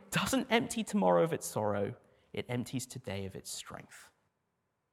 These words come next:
Now remember, this is not a stick to beat yourself with, but it is a truth to tell your heart. And it might be that tonight you need to ask the Lord to help you believe that. Worry doesn't empty tomorrow of sorrow, it empties today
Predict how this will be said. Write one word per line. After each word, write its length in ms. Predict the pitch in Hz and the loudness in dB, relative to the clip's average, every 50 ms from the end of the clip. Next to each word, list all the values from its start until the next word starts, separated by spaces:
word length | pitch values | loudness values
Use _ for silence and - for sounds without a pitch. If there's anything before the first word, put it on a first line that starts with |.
| _ _ _ _ _ _ - | _ _ _ _ _ _ -8
Now 100 | 131 127 | -6 -2
remember, 220 | 139 170 165 - | 0 0 0 0
this 140 | 120 127 - | 0 -2 -4
is 100 | 165 131 | -4 -4
not 120 | 165 170 | -2 -2
a 40 | 151 | -4
stick 300 | - - - - - - - | -4 -4 -6 -6 -6 -6 -8
to 60 | - | -10
beat 240 | 113 - 139 139 - | -6 -6 -6 -8 -8
yourself 400 | 127 120 - - 110 113 - - | -12 -12 -12 -12 -12 -14 -14 -14
with, 200 | 117 107 107 - - - - - | -14 -14 -14 -16 -20 -20 -12 -6
but 100 | - 131 | -4 -2
it 80 | 139 - | -2 -2
is 120 | 180 151 | -2 -4
a 40 | 170 | -4
truth 500 | - - - - - 175 131 104 - - | -6 -8 -8 -2 0 0 0 0 -2 -8
to 120 | - - - | -12 -12 -12
tell 520 | - - - - - 185 190 190 180 170 - - - | -12 -14 -14 -12 -10 -8 -6 -6 -6 -8 -10 -14 -10
your 320 | - 147 143 139 147 135 139 - | -6 -4 -2 -2 -2 -4 -6 -12
heart. 640 | - - - - 127 113 104 101 - - - - - _ _ - - - | -14 -12 -10 -8 -6 -6 -6 -8 -12 -14 -18 -20 -20 _ _ -12 -4 0
And 100 | - 160 | 2 4
it 40 | 170 | 6
might 180 | 208 226 226 | 6 6 6
be 60 | 240 | 4
that 240 | 160 147 - - - | 0 -2 -6 -12 -8
tonight 500 | - - 160 175 214 247 208 165 - - - | -2 0 0 2 2 2 2 0 -2 -4 -4
you 120 | 160 180 | -4 -2
need 180 | 220 220 202 - | -2 -2 -4 -4
to 120 | - 190 - | -6 -6 -4
ask 300 | - 185 202 185 - - | -4 -4 -4 -4 -6 -6
the 80 | - 165 | -6 -6
Lord 260 | 151 143 143 143 - | -4 -4 -4 -6 -6
to 100 | - - | -10 -14
help 440 | - - - - - - _ - - - | -16 -12 -12 -12 -12 -12 _ -18 -14 -10
you 160 | 170 160 139 - | -10 -10 -10 -10
believe 480 | 147 143 139 143 151 151 147 139 - - | -10 -10 -10 -10 -10 -10 -10 -12 -14 -16
that. 560 | - - - - - _ _ - - - - _ _ _ _ _ _ _ _ _ _ _ _ _ _ _ _ _ _ _ _ _ _ _ _ _ _ - | -14 -14 -14 -14 -16 _ _ -18 -18 -18 -18 _ _ _ _ _ _ _ _ _ _ _ _ _ _ _ _ _ _ _ _ _ _ _ _ _ _ -10
Worry 280 | 151 151 151 139 131 - | -6 -2 -2 -2 -2 -4
doesn't 360 | - - 143 139 156 143 - - - | -6 -8 -8 -6 -8 -8 -8 -6 -6
empty 420 | 123 127 - - - - 117 104 - - | -4 -4 -6 -6 -10 -10 -12 -12 -12 -12
tomorrow 340 | - 143 123 113 113 110 104 | -10 -6 -4 -2 -2 -2 -2
of 100 | 104 - | -4 -6
sorrow, 360 | - - 107 101 101 98 - | -8 -8 -6 -2 -2 -2 -2
it 100 | 110 - - | -2 -4 -8
empties 380 | 123 127 120 - - 117 - - | -10 -10 -8 -6 -6 -8 -8 -8
today 600 | - - - - - 101 101 95 92 92 - | -14 -18 -12 -8 -6 -6 -6 -6 -10 -12 -14